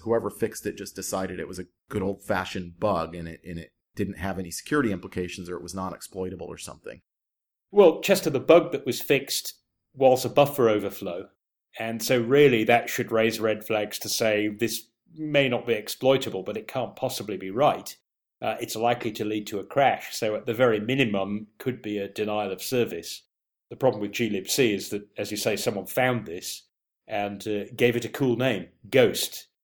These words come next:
Speaker 2: because it affects the get host by name function. And, uh, so that created a bit of a stir. Fortunately, most distros very quickly were able to go and backport the fix,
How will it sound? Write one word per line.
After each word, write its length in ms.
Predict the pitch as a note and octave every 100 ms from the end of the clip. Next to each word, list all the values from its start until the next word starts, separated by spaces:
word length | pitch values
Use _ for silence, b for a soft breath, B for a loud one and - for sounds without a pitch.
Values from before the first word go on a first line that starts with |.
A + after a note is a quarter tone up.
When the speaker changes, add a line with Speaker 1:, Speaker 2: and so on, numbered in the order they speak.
| _ _ _
Speaker 2:
because 420 | - - G#2+ G2+ -
it 140 | G#2+ A2
affects 480 | - A2+ - -
the 280 | - G#2 G#2 -
get 300 | A#2+ A2 - -
host 380 | A2+ G#2 G#2 -
by 200 | G#2+ G#2
name 520 | G#2+ A#2 A2+ G2+ G2 _ _
function. 560 | - G2+ F#2+ - F2 _ _ _ _ _ _ _
And, 360 | G2+ G2 F#2+ G2
uh, 240 | F#2+ G2
so 160 | - G#2
that 200 | G#2+ -
created 380 | G#2 G2 G#2
a 40 | F#2
bit 140 | G#2
of 100 | -
a 60 | G2
stir. 420 | - C#3+ D3+ D3 _ _ _ _ _
Fortunately, 920 | - E3+ E3 B2+ A#2+ A#2+ B2+ F3+ - B B B -
most 280 | B2 A#2+ A#2+
distros 500 | A#2+ - A2+ G#2+ -
very 180 | G#2+ G2+
quickly 360 | D3+ C#3+ A#2+
were 260 | A2 D3+ A2+
able 220 | G#2+ G#2
to 120 | -
go 220 | - G#2
and 100 | G2
backport 540 | F#2+ A2+ A2 - F#2+ -
the 60 |
fix, 520 | - C3 C3 - -